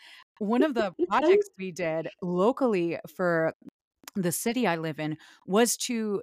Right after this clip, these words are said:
Speaker 1: digitize old deeds, uh, old
Speaker 2: Mm-hmm.
Speaker 1: property deeds.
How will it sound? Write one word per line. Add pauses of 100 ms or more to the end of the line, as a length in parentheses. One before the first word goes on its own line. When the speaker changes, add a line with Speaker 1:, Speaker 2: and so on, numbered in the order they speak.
Speaker 1:
digitize (120)
old (260)
deeds, (160)
uh,
old
Speaker 2:
Mm-hmm.
Speaker 1:
property
deeds.